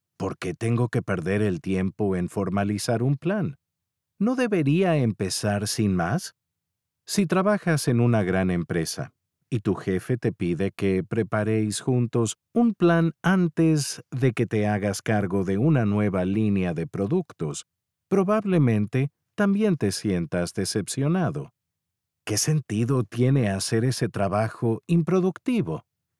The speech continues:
podrías pensar. "¿Por qué no nos lanzamos a la piscina y ya está?". No caigas en esa trampa.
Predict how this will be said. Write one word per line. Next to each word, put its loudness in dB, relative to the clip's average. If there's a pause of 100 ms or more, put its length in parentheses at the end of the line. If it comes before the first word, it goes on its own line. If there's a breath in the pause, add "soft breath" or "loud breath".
(100)
podrías 0
pensar. -6 (760)
"¿Por -2
qué 0
no 0
nos 2
lanzamos 2
a 2
la 0
piscina -2 (160)
y 2
ya 2
está?". -2 (720)
No 0
caigas 0 (100)
en 2
esa 2
trampa. -2